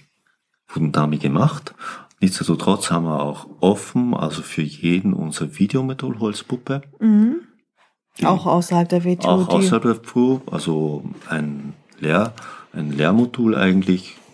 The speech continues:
Speaker 1: über
Speaker 2: Mhm.
Speaker 1: alle Sequenzen und im Bonusprogramm, wie ich gesagt habe, sogar unsere neunte Sequenz und die, die Variationen, die wir in ein paar anderen Sequenzen mit drinnen haben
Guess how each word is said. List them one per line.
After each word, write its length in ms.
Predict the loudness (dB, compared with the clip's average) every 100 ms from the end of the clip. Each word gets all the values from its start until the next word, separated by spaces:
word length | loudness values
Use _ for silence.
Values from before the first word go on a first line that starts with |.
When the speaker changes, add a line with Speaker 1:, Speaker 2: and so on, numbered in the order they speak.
| _ _ -16 -4
Speaker 1:
über 420 | 0 2 2 2
Speaker 2:
Mhm. 60 |
Speaker 1:
alle 200 | 0 -2
Sequenzen 760 | -4 -6 2 2 2 0 2 2
und 200 | 0 -4
im 80 | -2
Bonusprogramm, 720 | 0 0 0 -4 -2 -2 -2
wie 60 | -6
ich 60 |
gesagt 420 | -8 -8 -8 -10
habe, 100 | -12
sogar 420 | -8 -6 -2 -4 -6 -10 -10 -8
unsere 360 | -6 -4 -4 -2
neunte 380 | 2 2 2
Sequenz 600 | -2 -4 0 0 0 -4
und 320 | -4 -4 -4 -2
die, 240 | -2 -2 -12 -20 _ _ _ 0
die 160 | 2
Variationen, 760 | 2 0 -2 -2 0 2 2 2
die 180 | 0
wir 160 | 0 0
in 100 | -2
ein 100 | -6
paar 200 | -2 0
anderen 340 | 2 2 2
Sequenzen 560 | 0 -6 -2 -2 -2 -6
mit 180 | -6 0
drinnen 240 | 0 2
haben 360 | 2 4 4